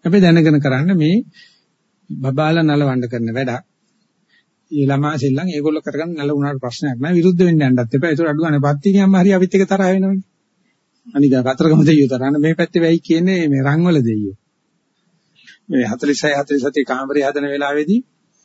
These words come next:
ලොකු ස්වාමීන් වහන්සේ වැඩම කරා පිරිත් කියන්නේ. <clears throat> වෙතුණු මත හැදුවේ. හදනකොට අර සිරිසේන කියලා කෝ හාදෙක් හිටියා. මෙතන ඔය හන්දි ඔය කොණ්ඩේ කපන එකනගේ අයියා. හරි සද්ධාවන්ත මිනිස්සයා. හැබැයි මුලේ එච්චර පිරිසුදු නෑ. සිල් ගන්න යනවා.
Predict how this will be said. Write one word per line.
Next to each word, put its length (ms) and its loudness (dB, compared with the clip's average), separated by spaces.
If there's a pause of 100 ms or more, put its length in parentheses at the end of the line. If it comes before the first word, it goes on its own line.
(220)
ලොකු 260 0
ස්වාමීන් 240 0
වහන්සේ 160 0
වැඩම 260 -2
කරා 280 -2
පිරිත් 280 0
කියන්නේ. 260 -4 (520)
<clears throat> 420 2
වෙතුණු 340 6
මත 200 4
හැදුවේ. 380 2 (1000)
හදනකොට 440 2
අර 140 4
සිරිසේන 480 2
කියලා 240 -2
කෝ 160 -2
හාදෙක් 400 -4
හිටියා. 400 -2
මෙතන 260 -2
ඔය 160 -8 (360)
හන්දි 320 0
ඔය 200 2 (280)
කොණ්ඩේ 300 2
කපන 200 2
එකනගේ 340 2
අයියා. 280 -2 (440)
හරි 240 0
සද්ධාවන්ත 500 0
මිනිස්සයා. 360 0
හැබැයි 220 -2
මුලේ 280 0 (160)
එච්චර 320 -4
පිරිසුදු 420 0
නෑ. 220 0
සිල් 200 0
ගන්න 160 2
යනවා. 240 -6